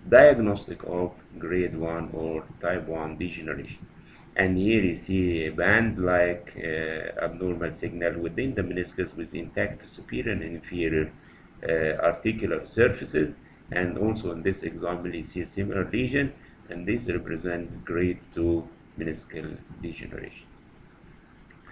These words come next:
Then a type of meniscal degeneration is known as meniscal fraying,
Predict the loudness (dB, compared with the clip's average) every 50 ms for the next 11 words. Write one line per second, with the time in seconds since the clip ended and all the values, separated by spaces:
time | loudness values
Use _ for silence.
0 | -18 -16 -18 -18 -20 -16 0 2 4 6 6 6 4 4 4 6 6 6 6 4
1 | 4 4 4 4 4 4 4 4 4 4 4 4 2 2 2 2 0 -2 -4 -4
2 | -4 -4 -4 -6 -4 0 2 2 4 4 2 0 -2 -2 0 0 0 0 0 0
3 | 2 2 2 0 2 4 4 4 4 4 0 -2 0 2 2 0 0 -2 -2 -2
4 | 0 0 -2 -4 -6 2 8 10 10 10 10 6 2 -2